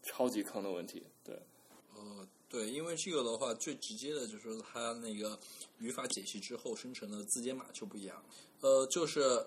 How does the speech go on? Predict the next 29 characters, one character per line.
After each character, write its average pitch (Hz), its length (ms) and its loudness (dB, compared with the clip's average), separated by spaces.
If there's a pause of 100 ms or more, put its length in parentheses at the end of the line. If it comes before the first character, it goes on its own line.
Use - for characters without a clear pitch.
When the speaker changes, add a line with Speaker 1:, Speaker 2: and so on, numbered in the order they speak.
Speaker 2:
就 175 160 4
说 165 200 4
是 165 160 6
Python 190 320 6
的 139 120 6
话， 151 220 8
不 143 160 2
是 135 320 8
最 160 180 2
后 160 160 8
是 139 360 6
始 117 140 0
终 123 120 0
是 143 160 0
以 120 60 0
字 139 200 2
节 143 120 6
码 147 180 0
方 127 180 -2
式 127 200 0
运 131 160 0
行 85 180 2
的， 90 80 0
对 98 140 0
吧？ - 180 -6 (760)
然 110 140 6
后 127 160 8
的 117 100 10
话， 113 220 8